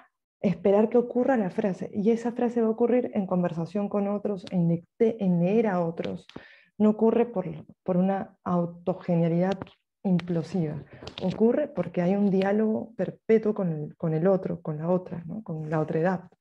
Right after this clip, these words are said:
Entonces, eh, estar pendiente de eso, de, de, de una escucha activa, flotante, atenta, ¿no? Escuchar, escuchar, ¿no? Una preocupación por la escucha. Y ahí, y ahí viene la narrativa,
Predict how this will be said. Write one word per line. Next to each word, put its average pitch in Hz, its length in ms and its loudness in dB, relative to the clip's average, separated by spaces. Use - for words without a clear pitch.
Entonces, 185 500 2
eh, 165 500 0
estar 185 260 0
pendiente 190 440 2
de 180 120 2
eso, 170 220 -2
de, 165 260 -4
de, 165 320 -2
de 175 160 2
una 190 140 0
escucha 196 400 -6
activa, 190 540 0
flotante, 185 720 -2
atenta, 175 720 -2
¿no? 196 300 -4
Escuchar, 175 480 -2
escuchar, 170 460 -6
¿no? 208 140 -4
Una 214 160 0
preocupación 190 580 -4
por 208 120 -4
la 175 80 -6
escucha. - 520 -8
Y 196 140 2
ahí, 175 240 2
y 190 140 0
ahí 190 180 4
viene 202 340 2
la 196 120 0
narrativa, 151 600 -4